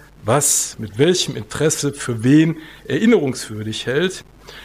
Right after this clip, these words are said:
Aber anstatt dieser Frage nach Kriterien der Traditionsaneignung nun abstrakt nachzugehen,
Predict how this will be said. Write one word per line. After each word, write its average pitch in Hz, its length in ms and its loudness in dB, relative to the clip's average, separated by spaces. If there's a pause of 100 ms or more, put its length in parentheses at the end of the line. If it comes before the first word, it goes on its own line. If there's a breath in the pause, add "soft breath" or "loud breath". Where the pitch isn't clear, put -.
(120)
Aber 170 200 0
anstatt 220 440 0
dieser 175 220 2
Frage 165 520 0
nach 147 220 -2
Kriterien 151 680 -2
der 131 120 -2
Traditionsaneignung 131 1700 -4
nun 135 260 -4
abstrakt - 680 -6
nachzugehen, 139 880 -2